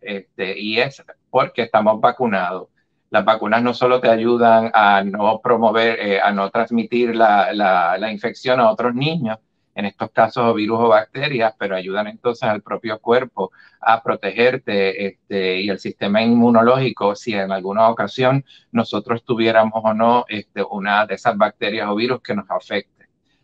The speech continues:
Así que es importante desde el primer día, si tienen desde el nacimiento, educarse con su pediatra, hablar respecto a cuántas vacunas va a recibir, el porqué de ellas. Esta, hay una inmunología que te pasa la mamá a través de la placenta,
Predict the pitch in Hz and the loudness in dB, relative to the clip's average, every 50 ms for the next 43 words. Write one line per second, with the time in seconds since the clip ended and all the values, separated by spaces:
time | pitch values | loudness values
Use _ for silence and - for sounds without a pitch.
0 | _ _ - 135 - 131 143 139 143 143 143 147 135 - - 143 143 147 139 143 | _ _ -6 -4 -4 0 0 2 2 2 2 2 2 2 2 2 2 2 2 0
1 | 139 123 117 123 110 - 120 120 117 120 123 127 123 123 135 143 151 143 131 131 | 2 2 2 0 0 0 -2 -2 -2 0 -2 -2 -2 -4 -4 -2 2 4 6 6
2 | 131 131 - 131 113 - 113 107 110 113 113 113 110 101 98 - 104 104 101 98 | 6 4 0 -6 -12 -10 -8 -6 -4 -4 -6 -6 -6 -10 -10 -8 -10 -8 -8 -8
3 | 98 - 110 104 113 120 131 143 151 147 _ - 120 120 117 107 104 101 - 110 | -8 -8 -10 -8 -4 -4 -4 -4 -6 -4 _ 2 4 4 4 4 2 2 2 2
4 | 110 110 - - 123 - 120 117 - - 123 - 113 104 104 113 123 131 147 143 | 2 2 0 -4 -4 -2 -4 -4 -4 -6 -8 -6 -4 -2 2 4 4 4 4 4
5 | - 113 110 110 113 107 104 107 101 101 104 101 110 - - 120 - _ - 117 | 2 2 4 4 4 4 2 0 0 0 0 0 0 -2 -4 -8 -8 _ -8 -10
6 | - _ - 107 - - 110 101 92 123 123 123 117 117 113 - 123 120 120 120 | -6 _ -6 -6 -2 -2 -4 -2 -2 -4 -4 -2 0 -2 0 0 0 0 0 0
7 | 110 117 113 117 120 117 - - 110 107 113 127 139 139 131 135 - _ _ _ | 2 2 2 2 0 -2 -4 -4 -4 -2 -2 0 0 0 -2 -4 -8 _ _ _
8 | _ _ _ - 117 117 113 - 113 107 98 - 123 120 123 123 127 131 143 147 | _ _ _ -2 0 0 2 2 0 0 0 2 2 4 4 6 6 4 4 2
9 | 139 110 107 107 107 110 113 - - 98 101 98 - - 110 107 110 117 120 127 | 2 4 6 6 6 6 4 2 -4 -6 -8 -8 -4 -2 0 0 0 0 -2 -2
10 | 127 127 127 123 120 117 113 110 107 107 113 113 120 127 - 117 - 123 117 - | -2 -2 -2 0 0 2 2 0 0 0 0 2 2 2 0 -2 -4 -2 2 4
11 | 110 107 - - 123 120 120 113 110 104 104 101 104 113 113 - 117 107 101 104 | 4 2 4 2 0 0 2 2 0 -2 0 0 2 2 2 2 0 0 0 -2
12 | 104 113 117 117 - 117 110 - - 131 135 147 80 76 - 98 98 101 | 0 0 0 0 2 0 0 0 0 -2 -2 -2 -4 -8 -6 -6 -6 -6